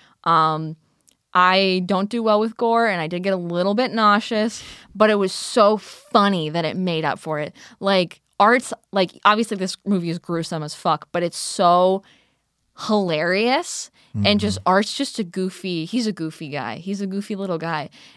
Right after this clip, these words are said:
Speaker 1: And it was such a fun movie.
Speaker 2: It was so much fun.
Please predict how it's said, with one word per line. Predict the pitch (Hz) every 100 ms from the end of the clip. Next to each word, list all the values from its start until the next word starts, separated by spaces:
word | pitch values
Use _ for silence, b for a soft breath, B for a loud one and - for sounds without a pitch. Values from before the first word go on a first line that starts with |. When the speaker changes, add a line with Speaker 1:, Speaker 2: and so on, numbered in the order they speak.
| B
Speaker 1:
And | 185 190 185 180 - _ _ _ _ _ _ _ _ _ -
it | 220
was | 208
such | 202 185
a |
fun | 180 160 143
movie. | 143 147 151 180 B B -
Speaker 2:
It | 139
was | 151
so | - - 147
much | 160 160 -
fun. | 143 123 120 120